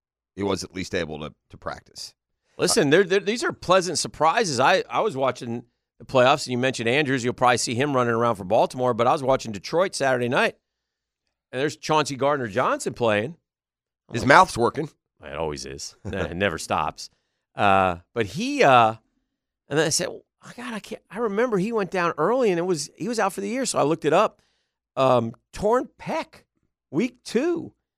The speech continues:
Speaker 2: But the N F L season's become so long, and if your team's good, sometimes you can say, "Hey, just don't shut me down for the year. Keep me on the outside." But, you know, I got a chance here.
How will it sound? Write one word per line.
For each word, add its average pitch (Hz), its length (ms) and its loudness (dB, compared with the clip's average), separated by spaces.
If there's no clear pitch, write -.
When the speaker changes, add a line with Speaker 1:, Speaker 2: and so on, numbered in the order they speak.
Speaker 2:
But - 300 0
the 131 120 0
N 202 60 4
F 196 120 0
L 196 100 0
season's 208 280 -10
become 170 300 0
so 202 300 0
long, 214 480 2
and 147 240 4
if 143 100 -2
your 156 120 0
team's 214 360 -6
good, 202 520 2
sometimes 180 540 2
you 180 120 -12
can 165 180 -4
say, 214 320 2
"Hey, 196 260 6
just 156 240 -6
don't 180 320 0
shut 180 200 -4
me 180 80 -2
down 180 180 2
for 170 140 -8
the 160 80 -2
year. 196 440 2
Keep 165 140 -10
me 180 100 2
on 170 80 2
the 175 120 0
outside." 190 460 4
But, 226 240 -2
you 143 140 -6
know, 139 160 0
I 143 100 2
got 165 140 -4
a 151 60 -12
chance 214 400 -4
here. 147 200 0